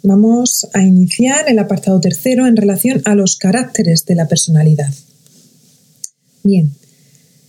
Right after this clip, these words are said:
¿cuáles son estas características? ¿Cuáles son las características o los elementos esenciales de la personalidad?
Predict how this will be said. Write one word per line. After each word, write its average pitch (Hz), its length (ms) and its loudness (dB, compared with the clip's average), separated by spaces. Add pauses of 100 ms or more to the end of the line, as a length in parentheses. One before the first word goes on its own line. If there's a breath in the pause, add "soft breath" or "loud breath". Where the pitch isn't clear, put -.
(140 soft breath)
¿cuáles 294 260 0
son 247 180 -2
estas 214 300 -2
características? - 1400 -2 (760)
¿Cuáles 240 300 0
son 233 160 -2
las 226 160 0
características 220 1080 -2 (800)
o 202 120 2
los 180 420 2
elementos 220 640 2
esenciales 208 600 0
de 185 100 0
la 175 120 0
personalidad? 156 600 0